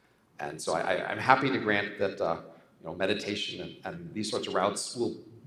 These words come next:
give you some experiences you might well not ex-, experience some other way.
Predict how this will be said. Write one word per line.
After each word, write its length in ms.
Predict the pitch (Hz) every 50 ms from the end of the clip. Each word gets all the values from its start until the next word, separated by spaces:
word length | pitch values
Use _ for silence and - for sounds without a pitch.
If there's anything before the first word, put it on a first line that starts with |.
| 123 - -
give 160 | - 160 143
you 100 | 165 160
some 220 | 156 160 147 131 120
experiences 500 | 123 - - 123 117 113 113 - 110 98
you 80 | -
might 240 | 98 98 101 98 -
well 260 | 101 101 92 95 92 87
not 160 | 80 82 80
ex-, 320 | - - - - - - - _ _ _
experience 400 | - - 104 95 92 92 90 -
some 100 | 95 95
other 140 | 87 95 95
way. 160 | 85 69